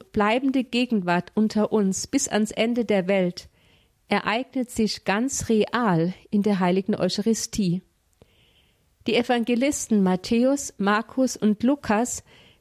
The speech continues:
berichten von der Einsetzung der Eucharistie beim letzten Abendmahl, das Jesus unmittelbar vor seiner Passion mit den Aposteln feierte.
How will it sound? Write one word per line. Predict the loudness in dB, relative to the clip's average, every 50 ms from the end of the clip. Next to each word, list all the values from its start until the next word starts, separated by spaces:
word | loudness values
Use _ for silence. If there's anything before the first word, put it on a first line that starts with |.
| _
berichten | 0 0 0 0 0 -2 -4 -4 0 0 2 2
von | 2 2 0 2
der | 2 0 0 0 -2
Einsetzung | -2 -2 -2 -2 -2 0 -2 -2 -2 -2 -2 -2 0 0 2
der | 0 0 0
Eucharistie | 0 -2 -2 0 0 0 0 -2 -2 -6 -2 0 2 2 2
beim | 2 2 0 0 2
letzten | 2 0 0 -2 -4 -4 -4 -4 -2
Abendmahl, | 0 0 0 0 0 -2 -2 0 0 0 2 2 2 0 -2 -4 _ _ _ _ _ _ _ _ _ _ _ _
das | -2 -2 -2 -2 -2
Jesus | 0 0 2 2 2 0 0 -2
unmittelbar | -4 -2 0 0 2 0 0 0 0 0 2 2 2 2 2
vor | 0 0 0 0 0 0
seiner | 0 0 0 2 2 2 0
Passion | 0 -2 -4 -4 -4 -4 -2 0 2 2 2 2 -2 -4 -10 -16 -20 -20 -20 _ _ _
mit | -2 0 0
den | 0 0 -2
Aposteln | -2 -4 -2 0 0 0 0 -2 -2 0 0 0
feierte. | 0 2 0 0 2 2 0 0 0 0 -2 -2 -2 -4